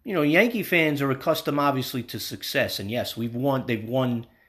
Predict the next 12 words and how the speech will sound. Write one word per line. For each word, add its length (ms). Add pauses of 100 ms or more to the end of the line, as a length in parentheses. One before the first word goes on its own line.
(420)
obviously, 460
a 40
ton 220
of 80
championships. 840 (2500)
But 320
twelve 320
years 300
feels 280
like, 400
you 80
know, 280